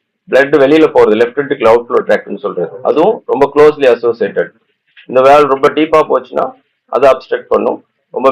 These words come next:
மேல வந்துச்சுன்னா அந்த வால்வு வழியா லீக் வரும். So இதுக்கு சர்ஜரி வந்து mitral annular calcium surgery வந்து ரிஸ்க் அதிகம்,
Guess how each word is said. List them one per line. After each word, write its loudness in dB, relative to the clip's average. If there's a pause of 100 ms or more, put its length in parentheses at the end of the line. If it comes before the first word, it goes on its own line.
மேல 4
வந்துச்சுன்னா -6 (520)
அந்த -2 (140)
வால்வு 4
வழியா 2 (100)
லீக் -10
வரும். -8 (1120)
So -2 (100)
இதுக்கு -2 (100)
சர்ஜரி 2
வந்து 0 (460)
mitral 2
annular 2 (340)
calcium 2 (100)
surgery 0
வந்து -2
ரிஸ்க் -4
அதிகம், -6